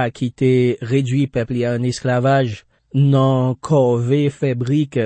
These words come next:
pou konstreksyon, e se menm peyi Lejip sa tou ki te entwodwi yo nan idolatri.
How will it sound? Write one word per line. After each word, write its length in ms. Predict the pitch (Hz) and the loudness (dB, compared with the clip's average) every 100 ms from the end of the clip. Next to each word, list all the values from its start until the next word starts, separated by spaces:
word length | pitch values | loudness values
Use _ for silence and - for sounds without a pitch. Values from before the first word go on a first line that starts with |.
| 101 | -2
pou 160 | 127 | -8
konstreksyon, 800 | - 120 - - 127 - 180 170 - _ _ _ - | -4 -8 -6 -8 -8 -4 -2 -2 -4 _ _ _ 0
e 240 | 156 156 151 _ _ | 4 4 2 _ _
se 320 | - - 175 | -14 -2 2
menm 480 | 160 151 190 226 190 | 4 2 2 0 0
peyi 240 | 175 147 | 0 0
Lejip 400 | 147 143 131 127 | 0 0 0 -2
sa 160 | 113 101 | -4 -4
tou 320 | - 202 185 - _ - | 2 2 2 -2 _ -4
ki 160 | 160 | -4
te 180 | 143 151 - | 0 -2 0
entwodwi 640 | 143 139 147 156 131 123 120 | -2 -2 0 0 2 0 0
yo 100 | 139 | -2
nan 220 | 175 131 127 | -2 0 0
idolatri. 640 | 120 113 110 - 180 135 | 0 0 -2 -2 -4 -4